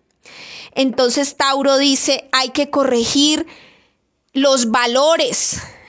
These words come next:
hay que corregir, eh, temas con la madre naturaleza, con la madre tierra, con el cambio climático, la relación con la fauna y la flora. Por favor,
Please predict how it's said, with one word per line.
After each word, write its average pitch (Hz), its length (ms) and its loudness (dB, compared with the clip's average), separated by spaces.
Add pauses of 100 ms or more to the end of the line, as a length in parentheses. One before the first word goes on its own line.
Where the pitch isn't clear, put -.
(180)
hay 262 160 -2
que 294 240 -4
corregir, 269 1120 2 (340)
eh, 254 220 0
temas 262 480 -2
con 269 180 0
la 233 140 0
madre 233 400 2
naturaleza, 262 1040 0
con 240 180 0
la 220 140 2
madre 220 420 2
tierra, 285 760 0
con 233 180 0
el 220 160 0
cambio 233 420 0
climático, 262 880 0
la 233 200 2
relación 226 640 2
con 262 200 0
la 220 140 0
fauna 254 540 0
y 262 80 0
la 220 160 0
flora. 277 640 0 (720)
Por 269 200 2
favor, 262 840 2